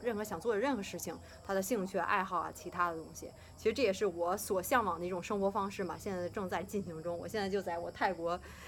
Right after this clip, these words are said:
租的这个，呃，小，什么，小石屋里，bungalow 里面，然后给大家录这个视频嘛。现在也是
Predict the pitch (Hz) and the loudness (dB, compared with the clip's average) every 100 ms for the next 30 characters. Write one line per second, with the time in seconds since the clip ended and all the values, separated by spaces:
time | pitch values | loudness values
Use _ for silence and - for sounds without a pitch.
0 | - - 277 277 233 190 208 196 190 175 | -14 0 4 8 8 8 6 4 2 0
1 | 165 165 - - - 170 165 160 175 170 | 0 -2 -4 -12 -4 0 0 -2 -6 -4
2 | 180 170 - 160 165 175 180 - 160 - | -2 -2 -6 -6 -4 -4 -2 -2 -2 -4
3 | - 220 254 226 180 220 254 226 190 170 | -2 0 2 2 4 4 4 4 4 2
4 | 165 170 165 160 175 175 165 170 196 254 | -2 -6 -4 -4 -2 -2 0 0 2 4
5 | 190 175 180 - - 156 160 156 - 185 | 2 2 0 -2 -2 -4 -6 -8 -6 -2
6 | 175 165 190 175 | -2 -4 -6 -4